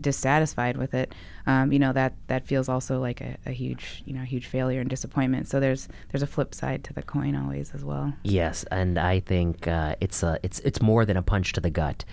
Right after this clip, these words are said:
Speaker 2: Um,
Speaker 1: Absolutely.
Speaker 2: and, and you're right. It has to do with the fact that it, it, the other thing is, you know, in the back of your mind that it's, it, it's not a hundred percent.
Speaker 1: Right.
Speaker 2: Um, and so this is gonna happen. It's gonna happen to you no matter how good a job you do.
Speaker 1: Yep.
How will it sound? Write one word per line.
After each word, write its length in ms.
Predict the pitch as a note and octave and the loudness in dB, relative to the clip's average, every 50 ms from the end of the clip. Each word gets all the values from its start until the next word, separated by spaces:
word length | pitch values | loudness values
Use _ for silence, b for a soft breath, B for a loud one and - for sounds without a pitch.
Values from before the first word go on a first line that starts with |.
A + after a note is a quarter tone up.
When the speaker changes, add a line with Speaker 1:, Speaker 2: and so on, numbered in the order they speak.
| B B B - | B B B -2
Speaker 2:
Um, 60 | D3+ D3+ | 0 2
Speaker 1:
Absolutely. 480 | F#2 F3 - E3+ - - D3+ D3+ D3 B B B B B | 4 6 6 6 6 4 4 2 0 B B B B B
Speaker 2:
and, 340 | - G2+ F#2+ F#2 F2 F2 D#2+ - - | 2 4 4 4 4 2 0 0 0
and 220 | G#2+ G2 F#2+ F2 | 2 2 2 4
you're 140 | F2 F2+ F2 | 4 4 4
right. 320 | D#2+ F#2 F2+ E2+ E2 D2+ - | 4 4 4 4 2 0 0
It 100 | F2+ F2+ | 0 2
has 240 | D#2 A2 A2+ A2 - | 2 2 2 2 2
to 100 | - G#2+ | 2 2
do 100 | F#2 G2 | 4 4
with 120 | F#2+ F2 - | 4 4 2
the 80 | F#2+ F2+ | 0 0
fact 380 | - - F#2+ F2+ F2 - - | 2 2 2 2 2 0 0
that 260 | - F#2 E2 E2 - - | 0 0 2 0 0 0
it, 140 | - C3 - - | 0 0 2 2
it, 200 | C#3 B2 - - | 0 -2 0 2
the 80 | B2+ C3 | 2 4
other 120 | C3 C#3+ | 4 4
thing 180 | - C#3 A#2+ A2+ | 2 4 4 4
is, 140 | G#2+ F#2 F#2 | 2 4 4
you 100 | G#2+ A2 | 4 6
know, 200 | A2 A#2 A2+ B2 | 6 8 6 6
in 80 | A#2 | 4
the 60 | G2 F#2 | 4 4
back 260 | F#2+ G2 G2 G2 - | 2 2 2 2 0
of 100 | E2+ D#2+ | 0 0
your 80 | F2 | 2
mind 380 | E2+ F2 F2+ F#2+ F#2+ F#2+ F2+ E2 | 2 4 4 4 4 4 4 2
that 220 | E2+ E2 - - | 2 0 0 0
it's, 280 | G2 F#2+ - - - - B B B B B B B | 0 0 0 -2 -4 -6 B B B B B B B
it, 140 | - C3+ - - | 0 0 2 4
it's 200 | C#3 C3 - - | 2 2 4 4
not 160 | C3+ C#3+ E3 | 4 4 4
a 40 | C3+ | 4
hundred 280 | - A#2+ G2 F#2 D#2+ | 2 2 0 0 0
percent. 480 | - - E2 - - D#2+ D2 D2 - - B B - | -2 -2 -2 0 0 0 0 -2 -4 -8 B B 0
Speaker 1:
Right. 220 | - D3 D3 - - - | 2 2 2 0 -2 0
Speaker 2:
Um, 340 | - A#2 A2 G#2+ G2+ G2+ - | 0 2 2 2 2 2 2
and 180 | - A2+ A2+ A2 | 2 2 2 4
so 140 | - B2 | 4 2
this 300 | A2 G#2+ A2+ B2 - - | 4 4 2 2 2 0
is 120 | - A2 G#2+ | -2 -2 2
gonna 240 | G2 C#3+ D#3+ G3+ F#3+ | 4 4 4 6 4
happen. 420 | D3 B2 A#2+ A2 - - E2+ F2 | 4 4 2 2 2 2 2 0
It's 120 | F2+ F2 - | 0 0 2
gonna 180 | - D3+ D#3+ | 4 4 4
happen 360 | D3 D3 C#3+ C#3 - C3 C3 A#2+ | 4 4 2 4 4 2 2 2
to 100 | C3 C3 | 2 4
you 220 | C3 D3 D3+ D3 | 6 6 6 6
no 120 | C#3+ C#3 | 6 6
matter 200 | C#3+ D3 D3 D3+ | 6 6 6 4
how 220 | C#3 C3+ D3+ D3+ D3+ | 4 4 4 4 4
good 280 | C3 A2+ G2+ D#3 E3 | 4 2 4 4 4
a 60 | E3+ D3 | 4 4
job 260 | C3 D3+ C#3+ C3+ C3 | 4 4 2 4 4
you 100 | C#3 C3+ | 2 4
do. 340 | C#3 E3 F#3+ F#3+ A#2+ F2 F2+ | 4 6 6 6 6 4 2
Speaker 1:
Yep. 140 | B D3+ D3+ | B -2 -2